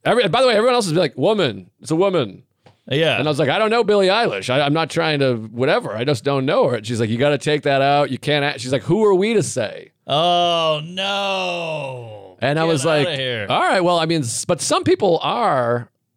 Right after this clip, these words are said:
Speaker 1: a gender, right? You're,
Speaker 2: Yes.
Speaker 1: you're all welcome to say that I'm a man."
Speaker 2: Toxic male.
Speaker 1: And I'm not trying to be involved in a, in a debate about gender or whatever.
Speaker 2: You
Speaker 1: And then I
Speaker 2: can't
Speaker 1: said,
Speaker 2: win.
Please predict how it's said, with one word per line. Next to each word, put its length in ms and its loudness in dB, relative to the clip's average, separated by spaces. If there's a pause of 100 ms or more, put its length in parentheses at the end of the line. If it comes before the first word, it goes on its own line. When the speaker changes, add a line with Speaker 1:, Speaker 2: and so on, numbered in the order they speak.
(400)
Speaker 1:
a 100 2
gender, 520 -2
right? 440 -2 (140)
You're, 220 0
Speaker 2:
Yes. 200 2
Speaker 1:
you're 200 2
all 360 4
welcome 440 0
to 120 -2
say 320 0
that 120 2
I'm 160 0
a 40 2
man." 400 -2 (300)
Speaker 2:
Toxic 460 -4
male. 720 0
Speaker 1:
And 160 -2
I'm 80 -2
not 180 0
trying 380 0
to 60 0
be 420 -2
involved 760 2
in 120 0
a, 280 -4
in 100 -4
a 80 -4
debate 560 -2
about 280 -4
gender 460 -4
or 80 -2
whatever. 680 -4
Speaker 2:
You 120 -6
Speaker 1:
And 80 -2
then 80 0
I 40 2
Speaker 2:
can't 120 0
Speaker 1:
said, 40 0
Speaker 2:
win. 300 0